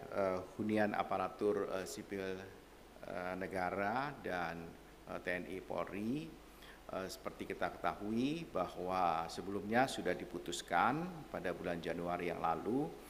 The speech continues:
enam belas ribu sembilan ratus sembilan puluh orang yang akan dipindahkan, terdiri dari sekitar sebelas ribu dua ratusan A S N dan lima ribu tujuh ratusan adalah dari T N I dan Polri. Dan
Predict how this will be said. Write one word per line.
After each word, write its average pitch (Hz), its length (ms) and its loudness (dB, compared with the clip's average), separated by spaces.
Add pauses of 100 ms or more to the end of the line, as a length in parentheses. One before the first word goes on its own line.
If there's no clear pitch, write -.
(260)
enam 101 160 4
belas 95 240 2
ribu 104 320 4
sembilan 90 320 2
ratus - 240 -2
sembilan 95 240 2
puluh 101 320 0
orang 101 720 4 (280)
yang 92 240 2
akan 92 560 2
dipindahkan, 90 1120 2
terdiri 95 320 2
dari 90 160 2
sekitar 92 320 0
sebelas 90 400 -2
ribu 92 240 0
dua 90 160 6
ratusan 85 420 6
A - 220 2
S - 160 -4
N 117 240 4
dan 87 160 2
lima 87 240 2
ribu 82 320 -2
tujuh 90 160 -4
ratusan 90 640 2
adalah 92 320 0
dari 87 320 0 (340)
T - 80 -12
N 85 220 2
I 92 80 -2
dan 82 240 0
Polri. 90 480 0 (560)
Dan 92 160 0